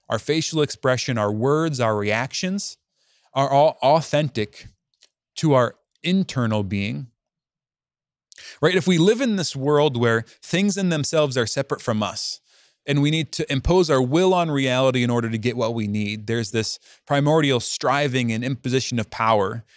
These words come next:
in order to manipulate the world to, in order for us to survive. Uh, if that's reality, right, then I need to set up a similar separation between the inside of me and the outside of me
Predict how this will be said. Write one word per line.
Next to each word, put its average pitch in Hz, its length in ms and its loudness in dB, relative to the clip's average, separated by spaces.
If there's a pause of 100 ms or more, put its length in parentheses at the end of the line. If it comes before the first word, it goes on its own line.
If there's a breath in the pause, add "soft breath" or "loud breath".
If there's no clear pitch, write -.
(140 soft breath)
in 123 140 0
order 131 180 4
to 123 160 -8
manipulate 147 580 -2
the 139 80 0
world 123 500 2
to, 110 120 -6 (220)
in 127 100 -2
order 127 180 2
for - 160 -4
us 113 140 -2
to 110 120 -8
survive. 110 720 -6 (260 soft breath)
Uh, 123 60 -2
if 139 180 -2
that's 160 380 -2
reality, 127 680 0 (1040 soft breath)
right, - 120 -14
then 160 160 -4
I 156 200 -2
need 220 180 0
to 165 80 -6
set 160 240 -2
up 156 100 -4
a 123 80 -4
similar 190 560 0
separation 127 880 -4
between 131 500 -4 (420)
the 135 180 -8
inside 156 480 -2
of 143 80 -4
me 147 140 -2
and 139 100 -2
the 131 120 -2
outside 117 520 -2
of 101 120 -6
me 104 260 -8